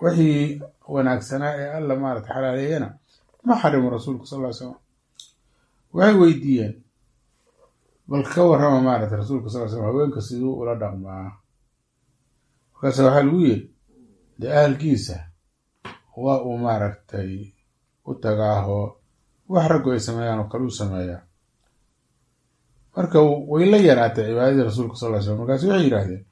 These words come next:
"Nebiga Alle, sal alla ly slam, Alla dembigiisa waa dhaafay.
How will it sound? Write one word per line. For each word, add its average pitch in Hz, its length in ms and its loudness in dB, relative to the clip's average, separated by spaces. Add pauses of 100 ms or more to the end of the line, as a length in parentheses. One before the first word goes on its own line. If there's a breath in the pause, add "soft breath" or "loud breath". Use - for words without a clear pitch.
(1080)
"Nebiga 160 520 6
Alle, 147 200 2
sal 156 140 -2
alla 160 120 0
ly 156 60 0
slam, 160 200 -2 (540)
Alla 175 200 4
dembigiisa 185 480 0
waa 214 180 6
dhaafay. 127 340 0